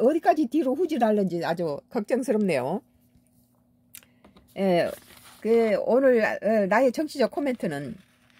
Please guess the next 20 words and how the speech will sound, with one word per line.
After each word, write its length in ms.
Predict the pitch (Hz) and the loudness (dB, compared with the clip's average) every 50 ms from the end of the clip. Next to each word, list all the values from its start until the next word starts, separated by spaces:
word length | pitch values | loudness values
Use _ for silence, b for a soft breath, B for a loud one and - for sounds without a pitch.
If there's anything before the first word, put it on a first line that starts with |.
| b b b b b b b b - | b b b b b b b b 0
굴러온 400 | - 269 302 339 359 359 302 262 | 2 4 6 6 6 4 4 2
돌이 220 | 339 285 254 233 | 2 2 2 2
박힌 320 | - - 190 - - 339 - | -2 -4 -6 -8 -6 0 0
돌 120 | 294 226 | 0 2
뺀다더니, 760 | 220 240 240 220 202 185 170 147 135 127 131 131 117 - - _ _ _ _ _ _ _ _ _ _ - | 2 0 2 2 2 2 0 -2 -4 -4 -6 -6 -8 -10 -14 _ _ _ _ _ _ _ _ _ _ -18
음, 220 | 139 135 - - - _ _ | -16 -16 -16 -18 -20 _ _
실력도 460 | - - - 381 403 403 392 - 285 | -16 -6 -2 -2 0 0 2 4 4
없는 260 | 277 269 262 240 233 202 | 4 4 4 2 2 2
인물이 320 | 214 233 247 233 196 180 | 0 0 0 0 0 0
더군다나 400 | - 220 233 262 233 220 214 - | -2 -4 -4 -2 0 0 0 0
호남의 400 | - - 339 320 262 240 226 190 | -2 -2 -2 -2 -2 0 -2 -4
핍박의 440 | - - 339 - - 233 220 196 185 | -4 -6 -8 -4 -2 -2 -2 -2 -2
대상이었던 580 | 185 - 208 - 233 202 185 180 - 170 156 151 | -2 -4 -2 -2 -2 -2 -2 -2 -4 -8 -6 -2
경북 340 | - 196 226 214 202 190 - | 0 0 0 -2 -4 -8 -8
대구 220 | 233 220 208 220 | -8 -6 -6 -6
출신 340 | 214 - 214 - - 170 156 | -8 -10 -10 -10 -8 -8 -6
이재명이 640 | 160 208 196 202 180 165 147 135 127 123 127 - - - _ _ _ b b b b b b b b b b b b b b _ | -6 -4 -2 -2 -2 -2 -4 -4 -6 -6 -8 -10 -12 -16 _ _ _ b b b b b b b b b b b b b b _
군산 580 | - 240 277 277 311 320 302 262 254 247 226 202 | -4 -2 2 4 6 6 6 4 2 -2 -4 -6
후원 300 | 208 - 381 349 262 214 | -4 -2 0 0 2 0
유세에서 600 | 220 254 - 262 220 202 - 175 147 117 - | 0 0 0 0 0 0 0 0 0 0 0